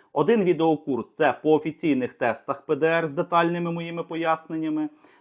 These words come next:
Другий відеокурс по офіційно затверджених правилах дорожнього руху, також з детальними моїми поясненнями. Отже, зараз я відповім на ваші запитання, е, для кого призначені ці відеокурси і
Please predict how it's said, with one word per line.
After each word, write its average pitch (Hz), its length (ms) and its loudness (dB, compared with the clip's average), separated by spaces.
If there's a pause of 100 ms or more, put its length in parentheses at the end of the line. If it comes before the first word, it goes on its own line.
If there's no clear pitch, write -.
Другий 202 420 6
відеокурс 196 760 4 (200)
по 190 320 2 (260)
офіційно 147 640 0
затверджених 131 680 0
правилах 139 540 8
дорожнього 156 580 -2
руху, 190 320 -6
також 165 340 -2
з 147 40 -8
детальними 131 500 0
моїми 123 320 -4
поясненнями. 92 640 -10 (400)
Отже, 131 200 -4
зараз 202 300 6
я 180 60 4
відповім 175 360 0
на 165 80 -2
ваші 156 300 0
запитання, 196 760 -2 (400)
е, 131 160 0
для 131 180 -2
кого 160 280 4
призначені 180 680 0
ці 170 180 -6
відеокурси 156 920 -2
і 202 200 -2